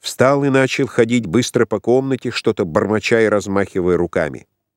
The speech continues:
Ефросинья молча, пристально, но равнодушно следила за ним глазами.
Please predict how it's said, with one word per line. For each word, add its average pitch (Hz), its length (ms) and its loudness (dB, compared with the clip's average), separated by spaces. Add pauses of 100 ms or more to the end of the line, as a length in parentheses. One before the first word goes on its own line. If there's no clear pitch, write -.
(1200)
Ефросинья 160 800 2
молча, 156 600 2
пристально, 160 760 -2
но 127 220 6
равнодушно 113 720 2
следила 123 560 2
за 110 160 2
ним 107 220 0
глазами. 85 680 -2